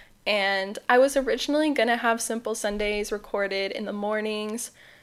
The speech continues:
but it was just way too crazy for me this morning, so I was like, "You know what? Simple Sundays are gonna be on Sundays. I don't know what time they're gonna be. It could be at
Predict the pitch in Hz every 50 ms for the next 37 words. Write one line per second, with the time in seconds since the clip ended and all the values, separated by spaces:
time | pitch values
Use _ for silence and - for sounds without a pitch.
0 | _ _ - 233 220 214 202 - - 359 381 330 - 247 240 - - 214 214 214
1 | 214 - 233 220 - - 190 190 196 208 202 208 - 202 202 196 190 190 196 -
2 | 214 202 202 202 202 202 208 208 - 214 202 196 185 180 190 196 196 208 196 -
3 | 214 214 220 220 214 214 214 220 - - - _ - - - _ - - - 233
4 | 226 240 233 233 233 220 220 226 233 226 233 247 240 220 202 196 202 208 214 208
5 | 202 208 214 - - 208 214 220 226 233 240 247 240 - - 226 214 214 208 180
6 | 180 185 202 208 - - 247 240 233 247 247 247 247 262 262 254 254 262 262 262
7 | 233 - 220 - 233 214 214 214 202 196 190 185 - -